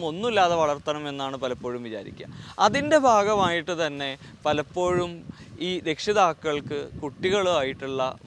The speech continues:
മൽപ്പിടുത്തങ്ങൾ അല്ലെങ്കിൽ കുട്ടികളുമായിട്ട് അവരെ വളർത്തുന്നതിനുള്ള ബുദ്ധിമുട്ടുകൾ, കാര്യങ്ങൾ വളരെ കോമൺ ആയിട്ടുള്ളൊരു ഇഷ്യൂ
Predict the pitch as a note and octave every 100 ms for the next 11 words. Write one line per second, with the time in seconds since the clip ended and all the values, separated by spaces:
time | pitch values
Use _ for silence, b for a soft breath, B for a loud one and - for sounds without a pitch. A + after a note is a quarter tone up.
0 | - C#3 C3 C3 A#2 D3 D3 C3+ B2+ B2
1 | C3 C#3 C3+ C3+ - G#3 G#3 F3+ D3 D3
2 | D#3 C#3+ D3+ C#3+ C3 C3 C#3+ D3 C#3+ C3+
3 | B2 B2 A#2+ B2 A#2+ C#3+ C3+ B2+ B2 B2
4 | A2+ A#2 A#2+ A2+ G#2+ - B B - -
5 | C3 B2+ C#3+ C#3+ - - - - - D#3+
6 | F3+ G#3 G3+ D#3 C#3 B2 - A#2